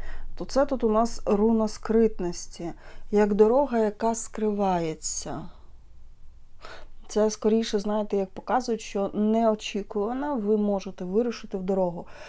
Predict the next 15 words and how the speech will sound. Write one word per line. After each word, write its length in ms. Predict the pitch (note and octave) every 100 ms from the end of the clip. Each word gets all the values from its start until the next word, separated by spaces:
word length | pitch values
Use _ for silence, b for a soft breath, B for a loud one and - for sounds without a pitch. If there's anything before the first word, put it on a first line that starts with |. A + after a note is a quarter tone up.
| B -
при 140 | G3
тому, 560 | G#3+ A#3+ A#3 G#3+ G#3 -
о, 380 | F3+ F#3+ F#3 F3+
в 140 | F3
яку 360 | G3 - - C#4
ви 260 | F#3 A#3+
для 220 | A3+ F#3+
себе 360 | F3+ G#3 A3 F#3+
не 320 | F#3 F#3 G3+
розглядали. 640 | G3+ F#3 F3+ F3 E3 A#2+ - B B B
Вона 180 | G3 B3+
для 160 | G3+
вас 180 | G3 G3+
зараз 380 | F3+ F#3+ F3+ -
скрита. 440 | - F3+ E3+ -